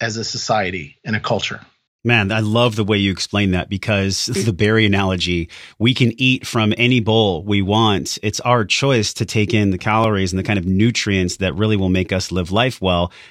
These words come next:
Speaker 2: And I think about the toxic masculine, the toxic feminine conversation. It's almost like I really want to get a little one layer deeper so that we can then move on from that piece of our time together, because, um,
Speaker 1: Good.
Speaker 2: the narrative of it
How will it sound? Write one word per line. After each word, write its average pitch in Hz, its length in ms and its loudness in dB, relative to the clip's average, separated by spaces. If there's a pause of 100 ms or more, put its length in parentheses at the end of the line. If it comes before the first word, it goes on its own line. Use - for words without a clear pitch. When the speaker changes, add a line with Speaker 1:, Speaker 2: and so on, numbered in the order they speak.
Speaker 2:
And 95 100 0
I 95 60 0
think 131 240 0
about 101 400 2
the 98 220 0
toxic 110 440 -2
masculine, 101 500 2
the 92 80 2
toxic 104 400 0
feminine 98 400 0
conversation. 98 800 0 (300)
It's - 120 -4
almost 147 300 4
like 127 200 2
I 113 60 2
really 120 260 4
want 113 160 6
to 107 40 2
get 113 160 2
a 104 60 0
little 110 320 4
one 113 220 4
layer 110 180 4
deeper 110 500 2
so - 140 -2
that 101 80 0
we 107 100 2
can 107 140 0
then 98 240 2
move 110 320 4
on 107 380 2
from 123 200 2
that 123 200 0
piece 135 320 0
of 113 200 0
our 113 220 4
time 123 300 2
together, 95 320 2
because, 95 420 0 (300)
um, 101 240 2
Speaker 1:
Good. - 240 0 (100)
Speaker 2:
the 110 200 0
narrative 117 540 4
of 82 180 -2
it - 180 -8